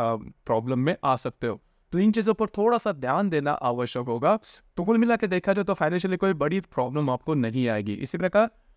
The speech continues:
आपका जो घर का सुख है उसके बारे में अगर सोचा जाए, फैमिली हैप्पीनेस जिसे हम कहते हैं,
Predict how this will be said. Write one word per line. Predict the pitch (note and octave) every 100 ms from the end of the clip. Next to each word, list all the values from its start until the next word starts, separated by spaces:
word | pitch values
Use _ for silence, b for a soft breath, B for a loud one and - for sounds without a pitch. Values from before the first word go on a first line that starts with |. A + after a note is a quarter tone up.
| -
आपका | F#3+ - A3+
जो | G#3
घर | D3+ F#3+
का | G#3
सुख | G3 - D3+ -
है | E3+ C#3+ - _ -
उसके | - G3+
बारे | E3+ D#3
में | D3
अगर | C#3
सोचा | C#3 B2+ B2+
जाए, | D3+ A3
फैमिली | - C3 C#3 C#3+
हैप्पीनेस | A#2+ C3+ B2+
जिसे | A#2+ C3
हम | A#2+
कहते | A#2 A2+ A#2+
हैं, | D3+